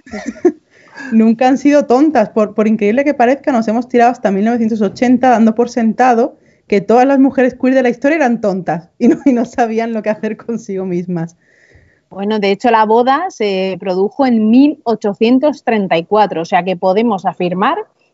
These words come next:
Speaker 2: que se casaron dos mujeres, Anne Walker y Anne Lister,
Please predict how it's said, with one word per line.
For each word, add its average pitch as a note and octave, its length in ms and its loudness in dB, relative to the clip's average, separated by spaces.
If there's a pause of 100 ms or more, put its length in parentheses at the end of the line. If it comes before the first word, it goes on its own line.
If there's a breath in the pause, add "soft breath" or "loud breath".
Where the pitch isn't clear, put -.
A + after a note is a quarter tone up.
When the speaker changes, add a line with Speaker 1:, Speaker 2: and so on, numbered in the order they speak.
(100)
Speaker 2:
que G#3 240 2
se G#3+ 200 0
casaron G#3+ 520 0
dos A3 220 -6
mujeres, C4 560 -6
Anne B3 220 0
Walker F#3 460 -2
y F#3+ 200 -4
Anne G#3 220 -4
Lister, D4+ 500 -4